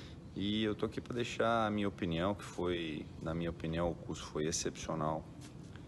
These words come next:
Ele realmente atingiu os objetivos. Eu acho que passar as ferramentas de autoconhecimento, de análise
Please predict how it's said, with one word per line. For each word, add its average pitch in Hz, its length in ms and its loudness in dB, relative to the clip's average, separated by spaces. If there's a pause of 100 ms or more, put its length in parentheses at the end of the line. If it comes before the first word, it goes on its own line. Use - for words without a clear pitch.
(240)
Ele 80 140 -2
realmente 82 760 2 (160)
atingiu 80 460 0
os 80 80 0
objetivos. 78 680 0
Eu 80 100 6
acho 82 160 4
que - 180 -6 (1000)
passar 147 380 10
as 139 100 4
ferramentas 90 1200 0 (180)
de 82 120 4
autoconhecimento, 80 1120 2
de 73 160 -2
análise 73 880 0